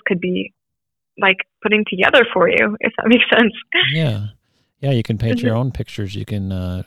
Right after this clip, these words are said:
Speaker 2: imagine, even if you don't know the constellations, you don't know where everything is oriented, it's,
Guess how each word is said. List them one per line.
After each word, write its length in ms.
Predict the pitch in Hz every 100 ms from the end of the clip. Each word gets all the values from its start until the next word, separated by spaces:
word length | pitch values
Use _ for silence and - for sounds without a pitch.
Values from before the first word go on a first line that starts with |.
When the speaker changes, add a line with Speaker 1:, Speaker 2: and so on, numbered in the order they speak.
| -
Speaker 2:
imagine, 440 | 98 90 95 98
even 180 | 113 135
if 100 | 117
you 60 | 120
don't 160 | 104
know 180 | 101 110
the 100 | 98
constellations, 800 | - 104 98 - 92 - 98 92
you 60 | 90
don't 260 | 87 85
know 260 | 101 92 92
where 380 | 90 90 92 87
everything 280 | 104 92 92
is 100 | 87 76
oriented, 560 | 90 104 - - 87
it's, 260 | 87 -